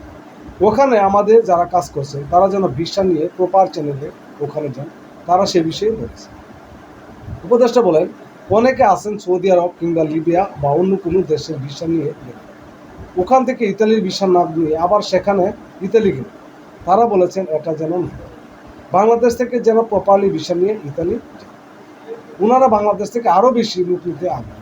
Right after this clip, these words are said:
কিন্তু বলেছেন প্রপারলি যথাযথভাবে যেন বাংলাদেশ থেকে ভিসা নিয়ে যায়।" জাহাঙ্গীর আলম চৌধুরী বলেন, "তারা বলেছেন বাংলাদেশি লোক, লোকরা ভালো কাজ করে,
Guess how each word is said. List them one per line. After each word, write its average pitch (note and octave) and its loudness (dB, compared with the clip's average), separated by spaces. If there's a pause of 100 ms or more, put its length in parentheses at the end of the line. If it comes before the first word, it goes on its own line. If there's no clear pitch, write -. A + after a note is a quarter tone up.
(100)
কিন্তু G3 -6
বলেছেন F3 0 (840)
প্রপারলি A#3 2
যথাযথভাবে G3+ 0
যেন E3+ -2
বাংলাদেশ D3+ -4
থেকে G3 -8
ভিসা C#3 -12
নিয়ে A#2 -12
যায়।" - -20
জাহাঙ্গীর A#3 2
আলম B3 4
চৌধুরী G#3 0
বলেন, F3 0
"তারা G3+ 4
বলেছেন F#3 0
বাংলাদেশি G3 0
লোক, A3 -4 (360)
লোকরা E3+ 0
ভালো E3+ 2
কাজ D3 -8
করে, - -20